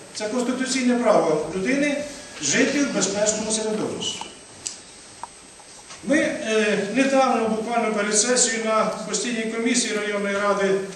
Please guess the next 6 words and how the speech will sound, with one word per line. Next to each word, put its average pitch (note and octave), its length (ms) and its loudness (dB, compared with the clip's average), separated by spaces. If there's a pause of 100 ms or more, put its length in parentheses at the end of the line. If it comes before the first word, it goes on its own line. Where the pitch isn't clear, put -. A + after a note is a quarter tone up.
(840)
по, F#3+ 400 0 (960)
ну, B3 280 0
по G#3+ 200 -2
екології, G#3+ 560 0
будемо D3+ 320 -4
так F3 200 -4